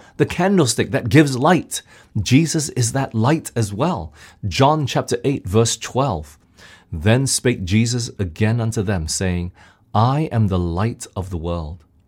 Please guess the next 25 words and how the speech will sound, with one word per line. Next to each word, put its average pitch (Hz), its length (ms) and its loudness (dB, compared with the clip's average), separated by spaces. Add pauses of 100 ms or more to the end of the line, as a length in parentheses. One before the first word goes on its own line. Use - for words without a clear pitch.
(280)
He 143 180 6
that 135 200 4
followeth 131 460 2
me 131 200 0
shall 101 240 0
not 107 200 0
walk 101 260 0
in 92 140 0
darkness, 92 680 -6 (500)
but 95 120 -4
shall 98 240 2
have 120 560 0
the 92 160 -2
light 92 540 -4 (640)
of 85 180 -6
life." 76 500 -10 (760)
That's 143 260 2
why, 127 200 4
friends, 123 440 0 (240)
we 120 280 4
don't 110 280 2
need 98 320 0 (300)
to 101 240 0
have 101 200 -2
this 110 200 -2